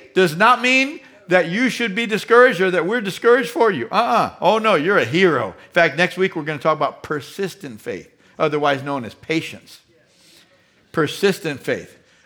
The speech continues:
We'll let Jesus teach us that next week. But, oh, we're talking today about the timing of faith. See? "Therefore, I say to you, whatever things you ask, when you pray, believe that you receive them, and you will have it." But don't get confused that you already have it.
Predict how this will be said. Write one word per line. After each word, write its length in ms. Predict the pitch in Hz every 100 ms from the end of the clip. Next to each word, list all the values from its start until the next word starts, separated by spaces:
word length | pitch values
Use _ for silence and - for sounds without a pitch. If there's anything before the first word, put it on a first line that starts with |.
| -
We'll 120 | 156
let 160 | 170 131
Jesus 340 | 156 127 139
teach 260 | - 160 147
us 120 | 131
that 180 | 165 151
next 240 | 160 160
week. 240 | 123 - _ _ _ _ _ _
But, 160 | 127 151
oh, 140 | 185
we're 100 | 160
talking 320 | 160 180 170
today 220 | 160 165 175
about 200 | 151 147
the 60 |
timing 480 | 131 - 170 180 147
of 100 | 123
faith. 360 | - 107 - -
See? 280 | 165 175 - - _ _ _ _ _ - _ _ _ _ _ _ _ _ _ _ _
"Therefore, 380 | 165 196 185 190
I 40 | 175
say 180 | 185
to 40 | 175
you, 80 | 165
whatever 300 | 180 190 170
things 260 | 175 160
you 80 | 175
ask, 180 | 175 170
when 340 | 143 143 226 240
you 140 | 233
pray, 300 | - 220 226
believe 680 | 160 208 202 254 254 175 175
that 140 | 175
you 160 | 180 175
receive 380 | 165 165 170
them, 200 | 160 185 185
and 240 | 185 202 214
you 160 | 240
will 220 | 247 269
have 260 | 214 226 202
it." 240 | 98 - _ _ _ _ _ _ _ _
But 160 | 170 170
don't 200 | 226 254
get 180 | 240 240
confused 580 | 208 180 277 320 202 185
that 100 | 170
you 220 | 175 180
already 480 | 196 202 185 175 160
have 340 | 226 285 185
it. 260 | 151 -